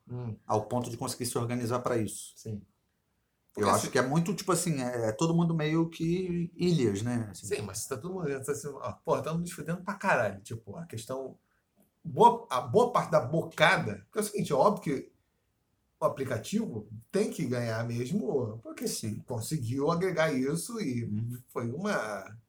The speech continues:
Speaker 2: Um acerto bom,
Speaker 1: foi um
Speaker 2: né?
Speaker 1: acerto,
Speaker 2: Ah.
Speaker 1: enfim, é bom pra todo mundo, pessoas
Speaker 2: Uhum.
Speaker 1: que tá, tão trabalhando nisso. Mas às vezes você pode chegar lá no ponto, pô, os caras estão se valendo de uma vantagem que n-, agora, objetivamente, na-, conseguiram construir, tipo,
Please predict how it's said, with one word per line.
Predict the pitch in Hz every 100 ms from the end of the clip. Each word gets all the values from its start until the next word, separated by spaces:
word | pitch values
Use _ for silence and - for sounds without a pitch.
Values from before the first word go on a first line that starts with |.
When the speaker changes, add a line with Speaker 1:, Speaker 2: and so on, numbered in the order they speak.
| _ _ -
Speaker 2:
Um |
acerto | 131 - 143 -
bom, | 117 120 127
Speaker 1:
foi | 143
um | 120
Speaker 2:
né? |
Speaker 1:
acerto, | - - - 104 -
Speaker 2:
Ah. |
Speaker 1:
enfim, | 104 123 110
é | 107 104
bom | 110 110
pra | 131
todo | 151 214
mundo, | - -
pessoas | 127 110 104
Speaker 2:
Uhum. | 110
Speaker 1:
que | -
tá, | 120 117
tão | -
trabalhando | 110 110 110 110
nisso. | 131 - _ _ - _ _ _ _ 440
Mas | 226
às |
vezes | 160 175
você | 247
pode | 202 190
chegar | 185 156
lá | 147 143
no |
ponto, | 226 226
pô, | - 110
os | -
caras | 156 120
estão | 151
se | -
valendo | 131 127 131 180 180
de | 127
uma | 127 123 110
vantagem | 110 123 113 151 220 160 135 117 - _ _ _ _ _
que | 440 370
n-, | 180 170 - - - 151 165
agora, | 160 139 196 180 151 -
objetivamente, | 151 143 131 151 143 160 170 165
na-, | 156 202
conseguiram | - 208 214 165 175 254
construir, | 247 240 - 214 175 190
tipo, | 208 -